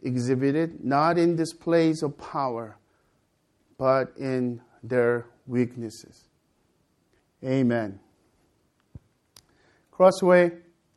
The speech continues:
even as we are anticipating, um, all church retreat,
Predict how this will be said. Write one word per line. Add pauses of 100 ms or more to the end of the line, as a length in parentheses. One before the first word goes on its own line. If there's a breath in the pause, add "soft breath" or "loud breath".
(2250)
even (100)
as
we
are
anticipating, (1000 soft breath)
um, (1200)
all
church
retreat,